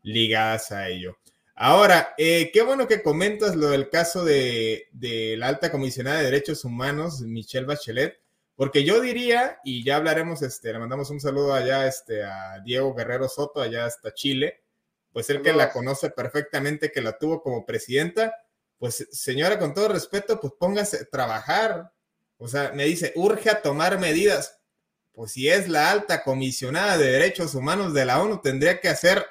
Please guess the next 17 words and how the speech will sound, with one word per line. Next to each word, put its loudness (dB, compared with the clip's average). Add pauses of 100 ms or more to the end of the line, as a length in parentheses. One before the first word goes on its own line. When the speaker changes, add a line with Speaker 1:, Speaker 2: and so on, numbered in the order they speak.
Speaker 1:
acto 2
de 4
presencia 0
o 0
mandar 0
algún 0
representante. -2 (500)
No, -2 (320)
eso 2
de 0 (440)
hacer 0
un -2
llamado 4
a 2
los 0
gobiernos, 2
perdón, -2